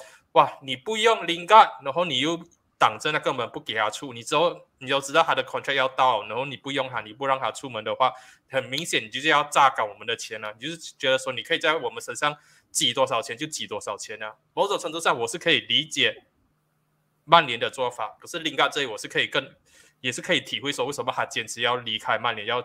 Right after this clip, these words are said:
loan 去纽卡斯。可是他 loan 去纽卡斯，他也不想要是一个 permanent deal。他个人更倾向的是，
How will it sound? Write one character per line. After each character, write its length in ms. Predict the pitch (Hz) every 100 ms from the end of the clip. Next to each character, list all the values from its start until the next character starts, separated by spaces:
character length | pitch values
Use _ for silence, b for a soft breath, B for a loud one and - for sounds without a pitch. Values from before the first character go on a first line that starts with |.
| -
loan 260 | 135 139 131
去 160 | 127 123
纽 120 | 123
卡 140 | 120
斯。 120 | 107 123
可 100 | 107
是 160 | 151
他 180 | 139 127
loan 160 | 139 147
去 140 | 147
纽 80 | 143
卡 160 | 135
斯， 180 | 120 143 B B
他 120 | - 143
也 120 | -
不 60 | 170
想 160 | 127
要 60 | 113
是 120 | 123
一 40 | 127
个 80 |
permanent 500 | 131 120 110 113 120
deal。 220 | 120 123 120
他 120 | -
个 200 | - 175
人 180 | 143 127
更 120 | 131 156
倾 140 | -
向 140 | 151 120
的 20 |
是， 280 | - 156